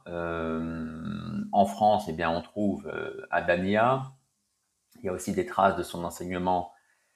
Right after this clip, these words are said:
chez Chinen Kengyu. Il a, euh, bien développé le Oshukai en France. Donc dans l'Oshukai français, il y a une trace, euh,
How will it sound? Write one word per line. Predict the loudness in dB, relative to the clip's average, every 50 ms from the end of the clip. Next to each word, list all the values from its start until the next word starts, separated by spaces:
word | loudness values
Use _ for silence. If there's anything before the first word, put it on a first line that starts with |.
| _ _ -14
chez | -6 -2 2 4 4 4 2 0
Chinen | -4 -4 -2 -2 0 -2 -2 -2
Kengyu. | -2 -2 -2 0 2 2 4 4 4 2 0 -4
Il | -8 -4 0
a, | 2 2 2 2
euh, | 0 -2 -4
bien | -4 -6 -4 -2 -2 0
développé | 0 0 2 2 0 2 2 2 4
le | 4
Oshukai | 4 4 4 2 -2 -8 -4 0 0 0 0 0
en | -2 -4
France. | -4 -4 -2 -2 -2 -4 -6 -8
Donc | -8 -8 -6 0 2
dans | 2 4
l'Oshukai | 4 2 0 -2 -6 -4 0 2 4 4 4 2 0 -6 -10 -14 -20 -20 -20 -20
français, | -6 -2 0 0 0 0 0 2 2 2 0 -2 -10 -20 -20 _ _ _ _ _ _ -6
il | -2 0 0 0 0 -4 -10 -18 -20 -20 -20 -20 _ _ _ -8 -2
y | 2 4
a | 6 6 4
une | 4 2 -2 -4 -4 -6
trace, | -4 0 4 6 6 6 4 2 -4 -10 -8
euh, | -6 -6 -4 -4 -6 -8